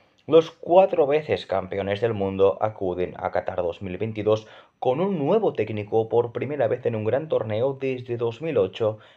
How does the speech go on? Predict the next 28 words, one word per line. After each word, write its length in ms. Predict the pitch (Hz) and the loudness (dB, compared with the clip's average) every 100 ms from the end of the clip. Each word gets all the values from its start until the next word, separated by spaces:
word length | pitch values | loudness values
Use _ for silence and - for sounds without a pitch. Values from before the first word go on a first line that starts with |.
| _ - | _ -10
y 60 | |
un 280 | 104 95 92 | -8 -6 -4
manto 380 | 87 82 87 90 | -6 -6 -6 -4
de 100 | 92 | -4
incertidumbre 840 | 92 101 - 98 90 87 85 92 | -2 -4 -4 -6 -8 -8 -4 -4
sobre 260 | - 92 87 | -4 -4 -4
el 80 | |
equipo. 540 | 82 - 120 98 87 - _ _ - - - | -4 -8 -6 0 0 -2 _ _ -20 -20 -6
Y 80 | 131 | -4
es 100 | 135 | 2
que 80 | 127 | 2
la 100 | 123 | 2
gestión 460 | 120 113 160 131 | 0 0 2 2
de 100 | 92 | 0
Hansi 300 | - 123 120 | 0 0 -2
Flick, 420 | 156 117 101 - - | -6 -4 -4 -6 -16
desde 460 | - 110 107 113 110 | -2 0 0 -4 -4
que 140 | 117 | -6
relevó 640 | 117 113 113 113 165 131 - | -2 -2 0 2 4 4 0
a 100 | 98 | -6
Joachim 360 | 92 120 143 131 | -6 -6 -6 6
Löw 260 | 135 117 - | 6 6 2
en 180 | 104 | -10
dos 220 | 104 110 - | -12 -12 -10
mil 160 | 120 | -6
veintiuno, 600 | 113 143 113 95 107 110 - - - - | -4 -6 -6 -2 0 -2 -4 -20 -20 -4
no 180 | 185 | 0
da 260 | 175 120 - | 0 -2 -6